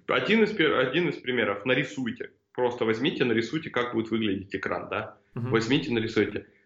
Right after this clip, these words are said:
Speaker 1: А, напишите десять use кейсов. Ну, то есть, зачем приходит человек туда? Ка-, как он туда попадает?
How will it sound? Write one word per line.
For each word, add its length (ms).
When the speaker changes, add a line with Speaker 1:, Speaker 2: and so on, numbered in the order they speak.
Speaker 1:
А, 180
напишите 680
десять 520
use 180
кейсов. 400
Ну, 80
то 100
есть, 120
зачем 440
приходит 320
человек 260
туда? 200
Ка-, 340
как 220
он 200
туда 220
попадает? 600